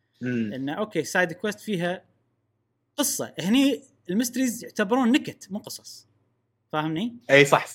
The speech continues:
Speaker 1: صح، صح،
Speaker 2: اي،
Speaker 1: صح.
Speaker 2: فانا ابي نكت حلوه، بس اهم ابي قصص غير القصه الرئيسيه.
Speaker 1: اي.
Speaker 2: عرفت؟
Speaker 1: اي،
Speaker 2: فالحين
Speaker 1: اي.
Speaker 2: انا اللعبه هذه صايره بالنسبه لي فاضيه، والميستري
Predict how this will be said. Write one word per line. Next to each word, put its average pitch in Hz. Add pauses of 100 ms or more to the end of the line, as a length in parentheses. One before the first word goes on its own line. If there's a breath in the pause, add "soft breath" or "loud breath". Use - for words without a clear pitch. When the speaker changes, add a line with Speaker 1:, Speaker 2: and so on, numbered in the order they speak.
(160)
Speaker 1:
صح، -
صح، -
Speaker 2:
اي، 175
Speaker 1:
صح. -
Speaker 2:
فانا 240
ابي 269 (220)
نكت 254
حلوه، 226 (800)
بس 190
اهم 311
ابي 320
قصص -
غير 240
القصه 214
الرئيسيه. 135
Speaker 1:
اي. 101 (220)
Speaker 2:
عرفت؟ 131
Speaker 1:
اي، -
Speaker 2:
فالحين 214
Speaker 1:
اي. 247
Speaker 2:
انا 247
اللعبه 226
هذه 233
صايره 220
بالنسبه 214
لي 214
فاضيه، 123 (680)
والميستري 220